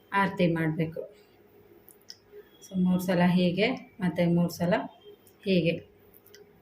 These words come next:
ಆ, ಕ್ಲಾಕ್ ವೈಸು, ಆ್ಯಂಟಿ ಕ್ಲಾಕ್ ವೈಸು ಮೂರು ಸಲ ಮಾಡಿಬಿಟ್ಟು ಮತ್ತೆ ಹೀಗೆ ಇಳೆ ತೆಗಿಬೇಕು ಮೇಲಿಂದ ಕೆಳಗಡೆ ಹಿಂಗೆ.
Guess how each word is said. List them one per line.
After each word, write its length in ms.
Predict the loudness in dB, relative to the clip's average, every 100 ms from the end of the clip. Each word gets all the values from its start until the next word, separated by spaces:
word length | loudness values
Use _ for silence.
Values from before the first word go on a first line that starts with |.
| _ -20 -20 -20 -4
ಆ, 100 | 0
ಕ್ಲಾಕ್ 400 | 0 2 2 4
ವೈಸು, 280 | 4 4 4
ಆ್ಯಂಟಿ 240 | 4 4 2
ಕ್ಲಾಕ್ 280 | 2 2
ವೈಸು 260 | 2 2 4
ಮೂರು 160 | 2 2
ಸಲ 140 | 2 4
ಮಾಡಿಬಿಟ್ಟು 460 | 4 4 0 0 -4 -6 -20 -12
ಮತ್ತೆ 200 | -6 0
ಹೀಗೆ 340 | 2 4 2 0
ಇಳೆ 400 | -4 -2 2 2
ತೆಗಿಬೇಕು 680 | 2 0 0 -2 -6 -6 0
ಮೇಲಿಂದ 380 | 2 4 4 2 0 -2 0
ಕೆಳಗಡೆ 440 | 2 4 2 2
ಹಿಂಗೆ. 440 | 2 0 -4 -8